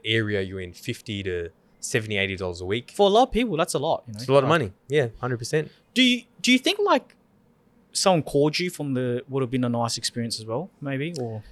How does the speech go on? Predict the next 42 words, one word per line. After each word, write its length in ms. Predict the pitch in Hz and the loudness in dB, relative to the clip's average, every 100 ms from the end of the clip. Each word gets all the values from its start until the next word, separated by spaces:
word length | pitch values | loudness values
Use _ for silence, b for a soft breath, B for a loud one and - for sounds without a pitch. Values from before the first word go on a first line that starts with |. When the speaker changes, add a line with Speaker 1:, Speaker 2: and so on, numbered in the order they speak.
| - | -12
Speaker 2:
that's 140 | - | -2
not 120 | 127 107 | -2 -2
necessary? 380 | 110 113 - 302 | -6 -6 -2 -2
Speaker 1:
Good 120 | - | 6
question. 400 | 190 - 240 294 - | 4 6 2 0 2
I 120 | 170 | 2
mean, 180 | 196 190 | 4 4
I 100 | 180 | 2
do 220 | 156 233 | 4 2
like, 460 | 240 160 156 156 - _ _ _ _ - | 6 8 8 4 -12 _ _ _ _ 4
uh, 180 | 135 | 4
how 200 | 113 139 | 6 2
they 140 | 135 123 | 4 4
have 160 | 127 | 4
such 260 | - 139 - | 2 0 2
a 40 | 110 | 2
low 260 | 104 110 | 6 6
touch 540 | 113 - 107 - - - - | 4 0 0 0 -8 -8 -2
onboarding. 540 | 110 107 113 151 294 139 | -2 2 4 4 0 -8
Speaker 2:
Yeah. 220 | 139 123 _ b b | -10 -12 _ b b
Speaker 1:
But 140 | 151 165 | 4 6
it's 140 | - | 6
just 160 | - 220 | 2 6
not 180 | 208 175 | 6 8
enough 260 | 160 147 | 6 4
information. 600 | 143 123 113 117 117 - | 0 -2 2 2 2 -2
I 100 | - | -4
think 180 | 110 170 | 0 4
they 120 | 139 | 4
can 100 | 120 | 2
automate 460 | 92 127 127 101 98 | 0 2 4 2 0
a 80 | 107 | 0
lot 180 | 110 113 | 4 4
of 120 | 95 | 4
that. 200 | 85 - b b | -4 -6 b b
Now, 220 | 151 123 - | 2 2 -2
you 60 | 123 | 0
make 160 | 160 | 2
a 40 | 147 | 4
really 160 | 135 110 | 2 2
good 140 | 104 | 0
point. 260 | - 156 | 4 4